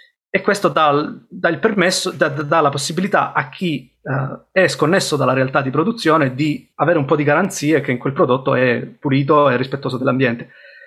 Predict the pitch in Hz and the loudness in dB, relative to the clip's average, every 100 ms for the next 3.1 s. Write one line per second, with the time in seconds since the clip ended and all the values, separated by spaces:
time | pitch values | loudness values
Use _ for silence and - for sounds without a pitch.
0 | - _ - 240 185 175 151 143 143 143 | -20 _ 2 4 4 2 2 2 2 2
1 | 147 156 160 147 175 180 - 143 170 - | 2 0 -2 2 2 0 0 0 0 2
2 | 156 147 131 135 - - - 139 127 123 | 2 4 2 2 -2 -8 -8 -4 -4 -4
3 | 117 | -6